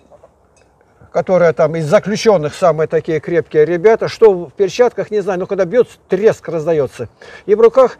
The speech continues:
черенок от палки, это, от лопаты. И тогда кости крушит.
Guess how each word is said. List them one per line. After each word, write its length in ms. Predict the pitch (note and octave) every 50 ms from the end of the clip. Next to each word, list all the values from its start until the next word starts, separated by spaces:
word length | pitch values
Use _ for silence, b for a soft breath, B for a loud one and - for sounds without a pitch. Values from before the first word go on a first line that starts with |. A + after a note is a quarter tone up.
| b b
черенок 460 | - - G#3 G3+ G3 G3+ A3 G#3+ -
от 100 | G3 E3
палки, 360 | - - D#3 C#3+ C3 - C#3+ C#3
это, 360 | C#3+ D#3 C#3+ - D3 C#3 D3+
от 120 | E3+ -
лопаты. 480 | G#3+ F3+ - E3 C3 - - A#2 F#2 - _ _ _ b b b b b
И 80 | D#3 F3
тогда 340 | A3+ G#3 A3 G#3+ F#3+ - b b b b b _ _ _
кости 340 | - B3 B3 F#3 - - E3
крушит. 440 | - - D#3+ D#3 - - C3 G#2+